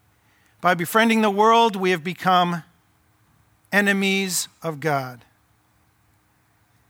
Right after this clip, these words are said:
It's pretty strong language, don't you think? Adulterous people?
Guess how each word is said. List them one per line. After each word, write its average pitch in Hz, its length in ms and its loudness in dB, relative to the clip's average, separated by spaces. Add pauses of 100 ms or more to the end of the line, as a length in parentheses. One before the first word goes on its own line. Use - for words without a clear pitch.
(380)
It's - 100 -16
pretty 220 240 0
strong 190 380 0
language, 175 420 0
don't 170 220 -6
you 175 60 -10
think? 214 400 -8 (2000)
Adulterous 202 760 0
people? 262 600 -2